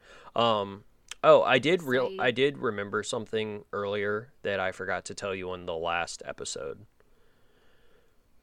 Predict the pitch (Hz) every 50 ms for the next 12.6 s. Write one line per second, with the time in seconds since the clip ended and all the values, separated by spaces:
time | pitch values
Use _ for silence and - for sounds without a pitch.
0 | _ _ - _ _ _ - - _ _ - _ - - 98 - - - - -
1 | - - - - 143 143 143 120 90 78 64 65 - 151 160 185 196 156 - -
2 | - - - - - - - _ _ - - _ _ _ _ _ _ _ _ _
3 | _ _ _ - _ _ _ _ _ 123 - - _ _ _ _ _ _ _ 123
4 | 123 123 127 120 113 - - - 117 107 104 107 135 147 - - - 110 110 110
5 | 110 - - - - - - - - - 82 - 104 - - 107 98 104 117 123
6 | 110 113 104 87 90 107 98 98 90 - - 90 - _ - 95 98 90 92 90
7 | 90 85 85 85 82 85 82 - - 101 98 92 71 _ - - - _ _ _
8 | - - 107 95 104 101 101 101 95 95 98 98 98 98 95 95 95 92 92 -
9 | - 120 107 98 98 95 92 92 95 95 95 - - 71 101 98 95 87 95 107
10 | 135 - - 95 90 87 90 98 117 - _ _ - - _ - - _ _ -
11 | _ _ _ - 262 - _ - 269 - _ - 277 - - - 269 - - -
12 | 285 - 123 127 120 117 113 113 113 110 -